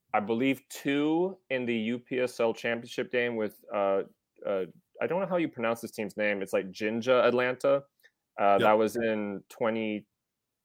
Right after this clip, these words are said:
Speaker 1: twenty-one or twenty, I apologize, I'm blanking. Recently had penalty saves in the championship game, which they won.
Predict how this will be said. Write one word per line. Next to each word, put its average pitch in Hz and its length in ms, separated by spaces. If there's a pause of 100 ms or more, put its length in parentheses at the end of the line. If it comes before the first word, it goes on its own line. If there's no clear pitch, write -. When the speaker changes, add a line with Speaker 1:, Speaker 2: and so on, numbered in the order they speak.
(340)
Speaker 1:
twenty-one 196 920 (420)
or 127 100
twenty, - 360
I 107 100
apologize, 90 540
I'm 98 120
blanking. 95 340 (400)
Recently 123 680 (800)
had - 180
penalty 120 260
saves 117 240
in 110 60
the 95 60
championship 117 420
game, 117 180
which 107 160
they 117 100
won. 107 400